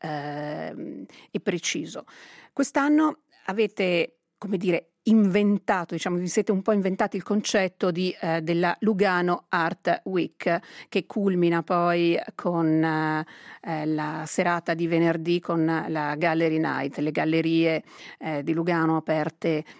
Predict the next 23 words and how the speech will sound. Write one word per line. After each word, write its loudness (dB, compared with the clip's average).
anche -2
in -2
serata. -2
Allora 0
io 0
vorrei 0
innanzitutto, -2
eh, -10
sollecitarvi -2
un -6
po' -2
su -4
questo -4
tema, 0
non -2
so -4
se -4
vuole 0
iniziare 0
magari 0
Mimmo 0
Di 2
Marzio, 0